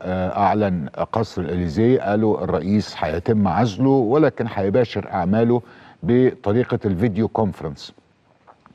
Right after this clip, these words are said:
الآن منذ لحظات بس طلعت نتيجة فحص السيدة الفرنسية الأولى، سيدة فرنسا الأولى، آه، سلبية، لم تصاب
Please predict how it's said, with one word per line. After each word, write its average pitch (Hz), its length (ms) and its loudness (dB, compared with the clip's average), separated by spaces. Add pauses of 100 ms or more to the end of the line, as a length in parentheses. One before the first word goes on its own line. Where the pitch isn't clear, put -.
(220)
الآن 123 500 2
منذ 104 400 2 (340)
لحظات 98 500 2 (100)
بس - 320 -6 (320)
طلعت 117 360 0
نتيجة 92 360 -4
فحص - 380 -6
السيدة 101 680 -2
الفرنسية 90 580 -2
الأولى، 110 500 2
سيدة 98 280 -4
فرنسا 98 500 -2
الأولى، 127 420 2 (500)
آه، 104 320 2
سلبية، 98 720 -2 (480)
لم 101 180 -2
تصاب 95 420 0